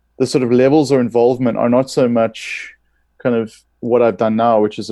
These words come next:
you know, option one, two, and three of different levels of advisory retainer. It should just be one retainer is the, is the one level of involvement you can have me. The, you know, other than that, it's like, get some of the,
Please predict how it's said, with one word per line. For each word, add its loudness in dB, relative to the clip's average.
you -4
know, -4
option -8
one, -4
two, -8
and -6
three -4
of -4
different -2
levels 0
of -2
advisory -6
retainer. -8
It -6
should -2
just -2
be 0
one 0
retainer -2
is -4
the, 0
is -2
the 2
one 0
level 0
of 0
involvement -4
you -8
can -8
have -4
me. -10
The, 0
you -6
know, -2
other 2
than -4
that, -2
it's -8
like, -2
get -2
some -4
of -8
the, -2